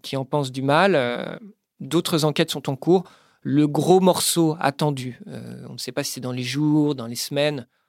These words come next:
voire dans les mois, plutôt dans les semaines, euh, euh, voilà, le gros morceau qui va arriver, c'est le rapport, euh, du procureur spécial, euh, Robert Mueller, qui enquêtait sur la collusion entre l'équipe de campagne présidentielle de Donald Trump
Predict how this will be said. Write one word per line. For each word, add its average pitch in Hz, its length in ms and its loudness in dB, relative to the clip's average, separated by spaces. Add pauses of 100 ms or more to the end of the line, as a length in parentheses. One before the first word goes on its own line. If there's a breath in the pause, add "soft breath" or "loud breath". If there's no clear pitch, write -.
(520)
voire 127 160 -4
dans 131 140 0
les 135 100 0
mois, 135 240 0
plutôt 156 240 -2
dans 151 80 2
les 147 80 0
semaines, 147 340 2
euh, 131 260 0 (720 soft breath)
euh, - 380 -6
voilà, 135 140 -12
le - 20 -10
gros 151 160 2
morceau 151 300 2
qui - 100 -2
va 131 80 2
arriver, 131 300 2
c'est 170 480 2
le 139 200 2
rapport, 147 720 2
euh, 120 400 -10
du 123 160 -12
procureur 147 500 0
spécial, 147 960 2
euh, 131 420 -12
Robert 139 440 2
Mueller, 135 460 2 (480)
qui - 100 -10
enquêtait 127 320 -6
sur - 160 -4
la 117 80 -4 (160)
collusion 160 800 4
entre 123 260 -2
l'équipe 147 320 0
de 147 100 0
campagne 151 640 2
présidentielle 143 800 0
de 135 100 4
Donald 147 320 2
Trump 143 340 0